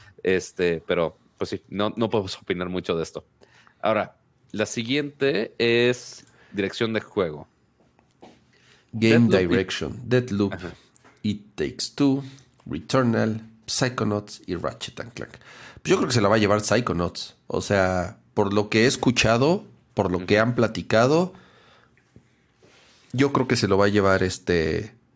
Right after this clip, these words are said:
Speaker 2: Psychonauts.
Speaker 1: Psychonauts.
Speaker 2: A ver en el chat, eh, digan. Ya ahorita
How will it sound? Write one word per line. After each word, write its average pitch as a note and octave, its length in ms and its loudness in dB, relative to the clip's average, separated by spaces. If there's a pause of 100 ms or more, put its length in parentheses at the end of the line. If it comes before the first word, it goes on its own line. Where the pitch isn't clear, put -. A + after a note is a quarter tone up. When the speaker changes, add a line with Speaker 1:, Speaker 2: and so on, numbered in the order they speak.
(220)
Speaker 2:
Psychonauts. F2+ 580 0
Speaker 1:
Psychonauts. - 260 -10
Speaker 2:
A G2 40 4
ver A#2 140 6
en A2+ 120 4
el G2+ 120 0
chat, G#2+ 320 0 (200)
eh, F#2 260 0
digan. G2+ 340 2 (360)
Ya G#2 160 4
ahorita A2 600 2